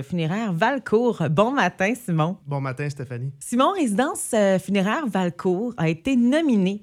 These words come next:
Speaker 1: dans la catégorie de nouvelle entreprise. Mais là, on va clarifier quelque chose. C'est pas une nouvelle entreprise. Ça fait déjà, euh, quelques années.
Speaker 2: Exactement. Euh, donc, ça fait aux alentours de dix-neuf cent cinquante-cinq que, que l'entreprise a débuté dans la région. Fait que dans le fond, nous, c'est un,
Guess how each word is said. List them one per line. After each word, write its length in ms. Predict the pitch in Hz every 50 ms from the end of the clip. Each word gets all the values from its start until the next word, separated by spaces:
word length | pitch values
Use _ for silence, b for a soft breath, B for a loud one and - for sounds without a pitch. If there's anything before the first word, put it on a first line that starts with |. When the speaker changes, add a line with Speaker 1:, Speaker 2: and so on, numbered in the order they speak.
| - -
Speaker 1:
dans 220 | 160 196 269 294
la 100 | 311 254
catégorie 760 | 233 - 214 190 190 202 196 151 160 175 160 147 139 185 - -
de 180 | 170 151 175 175
nouvelle 380 | 170 202 240 240 247 294 320
entreprise. 720 | 320 220 208 - - 170 147 - - 127 104 - 123 - -
Mais 140 | 160 175 196
là, 100 | 247 320 330
on 60 | 277
va 100 | 202 175
clarifier 400 | - 180 160 147 147 - 254 262
quelque 280 | - 175 127 - 175 156
chose. 380 | 127 - 185 175 180 262 349 370
C'est 220 | - - - 185 170
pas 200 | - - 285 254
une 140 | 214 185 160
nouvelle 240 | 147 135 165 180
entreprise. 640 | 160 156 - 147 147 147 - 269 247 208 170 143 -
Ça 80 | - 156
fait 140 | - 165 147
déjà, 600 | 160 160 165 175 190 202 190 151 131 135 123 127
euh, 20 | 139 139 135 -
quelques 340 | - 214 196 - 190 165 160
années. 300 | 220 247 220 151 - -
Speaker 2:
Exactement. 720 | 135 127 123 123 117 123 127 123 123 - - 123 127 135 139
Euh, 560 | 143 143 143 135 127 123 120 113 107 110 - - 123 -
donc, 260 | - 117 113 113 110
ça 120 | - 120 110
fait 140 | - 131 123
aux 120 | 123 120
alentours 360 | 123 117 120 120 - 135 139
de 100 | 131 127
dix-neuf 280 | 120 120 120 127 120 117
cent 100 | 135 131
cinquante-cinq 760 | 123 - 131 120 123 120 117 117 - - 139 139 143 143 139
que, 380 | 139 127 117 113 113 110 110 113
que 120 | - 113
l'entreprise 520 | 107 113 113 110 - - 123 - 131 127 127
a 60 | 127
débuté 460 | 123 120 117 113 117 - 139 147 170 B B B B B -
dans 80 | 123 117
la 120 | 117 113
région. 360 | 113 113 113 113 120 127 151 147 _ -
Fait 80 | 131
que 80 | 131 135
dans 100 | 127 117
le 60 | 113
fond, 200 | - 143 147 143
nous, 280 | 143 135 139 147 147 143
c'est 180 | 143 - -
un, 80 | 120